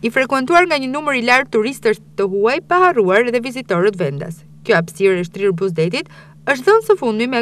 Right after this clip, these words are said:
koncesion. Duket se as kjo dhuratë e natyrës nuk ka mundur t'i shpëtojë ndërhyrjeve për ndërtimin e një porti jahtash. Ministria e Infrastrukturës dhe Energjisë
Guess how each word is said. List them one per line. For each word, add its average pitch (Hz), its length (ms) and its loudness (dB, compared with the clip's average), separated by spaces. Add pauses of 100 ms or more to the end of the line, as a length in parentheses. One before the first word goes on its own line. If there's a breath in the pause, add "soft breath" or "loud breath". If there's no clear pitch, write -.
koncesion. 311 720 -2 (560 soft breath)
Duket 381 400 4
se 294 140 0 (340)
as 359 240 4
kjo 320 160 2
dhuratë 226 320 0
e 208 80 -4
natyrës 208 480 2 (240 loud breath)
nuk 277 160 -2
ka 359 80 6
mundur 403 320 4
t'i 359 80 4
shpëtojë 233 400 -2
ndërhyrjeve 196 560 0 (240)
për 247 220 0
ndërtimin 226 640 -2 (100)
e 320 80 -4
një 370 160 -2
porti 180 460 -2
jahtash. 160 500 -6 (420 loud breath)
Ministria 247 560 0
e 226 60 4
Infrastrukturës 226 840 -2
dhe 185 80 0
Energjisë 180 600 -6